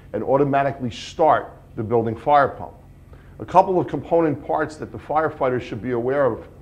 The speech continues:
on the building fire pump controller is, number one, is the on-off switch. The on-off switch should always be in the on position.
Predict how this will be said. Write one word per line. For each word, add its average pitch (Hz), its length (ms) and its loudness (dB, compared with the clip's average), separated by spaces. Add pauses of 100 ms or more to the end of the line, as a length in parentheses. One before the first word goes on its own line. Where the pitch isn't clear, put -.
on 117 100 -2
the 110 80 -2
building 123 320 -4
fire 139 280 0
pump 113 220 -10
controller 117 640 -2 (520)
is, 127 120 0
number 165 240 8
one, 156 220 6
is 117 100 0
the 127 120 0
on-off 127 440 6
switch. - 420 -10 (540)
The 123 80 0
on-off 175 280 4
switch 165 320 2
should - 260 -2
always 156 360 4
be 151 160 -2
in 160 80 4
the 139 140 0
on 135 240 0
position. 127 520 -2